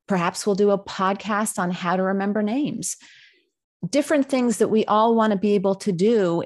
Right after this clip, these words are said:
in life. We want to be able to manage our emotions. We'll be talking about things like the ninety-second rule. The ninety-second rule is that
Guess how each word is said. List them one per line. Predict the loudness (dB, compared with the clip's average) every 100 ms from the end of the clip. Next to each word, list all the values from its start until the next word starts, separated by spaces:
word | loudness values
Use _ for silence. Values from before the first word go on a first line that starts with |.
| -2
in | -2 0 2
life. | 0 0 -4
We | 0 0
want | 2 2 2
to |
be | 0 0
able | 2 2 0
to | -2 -4 0
manage | 2 2 0 -2 0
our | 0 0
emotions. | 0 -2 -2 -6 -6 -8 -6
We'll | -2 0
be | -2
talking | -2 -4 -2 -2
about | 0 -2
things | -2 -2 0
like | -2 0
the |
ninety-second | 0 0 0 -2 -2 -2 -2
rule. | 0 0 -2 -6 _ _ _ _ _ _ _ _ 0
The |
ninety-second | 2 2 2 0 0 -2
rule | 0 2 4 4 0 -6 _ _ _
is | 0 0 2
that | 0 0